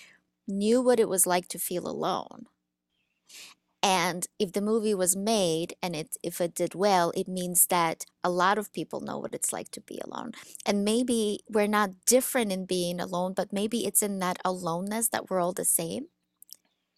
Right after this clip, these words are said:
And it changed my life.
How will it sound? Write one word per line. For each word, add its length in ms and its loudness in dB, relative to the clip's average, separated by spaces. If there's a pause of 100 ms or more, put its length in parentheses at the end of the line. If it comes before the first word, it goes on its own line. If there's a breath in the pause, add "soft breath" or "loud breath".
(760)
And 440 0 (680)
it 200 2
changed 440 -4
my 160 -2
life. 580 -4